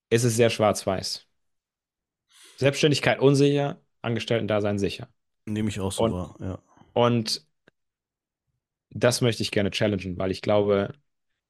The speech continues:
Speaker 1: jemand, der mit fünfzig seinen Corporate-Job verloren hat und danach keinen mehr findet, weil er zu alt ist,
Speaker 2: Der hat ein größeres Problem, ja.
Speaker 1: der hat ein größeres Problem. Und der wird ja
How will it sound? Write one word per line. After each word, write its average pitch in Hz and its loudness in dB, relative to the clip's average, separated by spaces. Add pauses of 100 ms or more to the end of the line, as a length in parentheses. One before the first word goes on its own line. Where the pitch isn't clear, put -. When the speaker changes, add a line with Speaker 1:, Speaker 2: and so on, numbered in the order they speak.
(640)
Speaker 1:
jemand, 127 4
der 120 4
mit 113 -4 (640)
fünfzig 151 0 (100)
seinen 110 0
Corporate-Job 123 2
verloren 101 0
hat 131 -4
und 110 -4
danach 110 0
keinen 117 -4
mehr 104 -2
findet, 123 0
weil 107 2
er 101 -2
zu - -2
alt 123 2
ist, - -2 (1160)
Speaker 2:
Der 101 -4
hat 92 -4
ein 101 -2
größeres 92 -4
Problem, 82 -10 (260)
ja. 95 -6
Speaker 1:
der 113 0
hat 147 -4
ein 123 -2
größeres 113 0
Problem. 117 -8 (320)
Und 104 -2 (600)
der 113 0
wird 120 2
ja 117 0